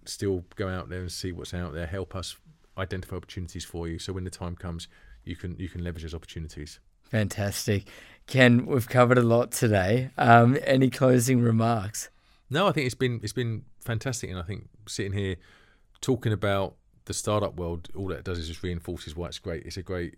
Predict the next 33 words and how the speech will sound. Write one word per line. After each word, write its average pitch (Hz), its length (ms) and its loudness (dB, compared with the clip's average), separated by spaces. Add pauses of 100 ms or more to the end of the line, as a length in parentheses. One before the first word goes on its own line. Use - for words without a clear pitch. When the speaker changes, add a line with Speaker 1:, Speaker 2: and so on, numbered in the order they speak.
Speaker 1:
environment 90 500 -8
to - 60 -14
be 85 180 -4
in. 80 100 -4
Yes, 95 200 -2
it 95 80 -8
is 82 160 -8
challenging. 82 640 -8 (120)
Speaker 2:
Yes. 104 360 0 (120)
Speaker 1:
But 90 160 -6
as 92 240 -6
to - 180 -12
my 90 180 -4
previous 87 380 -4
point, 82 380 -10
I 80 40 -10
mean, 82 140 -8
it's 78 140 -10
a 85 40 -12
great 92 260 -6 (280)
place 87 240 -6
to - 80 -16
be. 87 140 -6
It's 78 100 -8
always 87 300 -6
changing. 82 560 -6 (100)
And, 101 220 0
Speaker 2:
Mm. 98 80 0
Speaker 1:
and 87 120 -6
just - 140 -10
reminds 90 380 -6
me 87 160 -4
of - 260 -12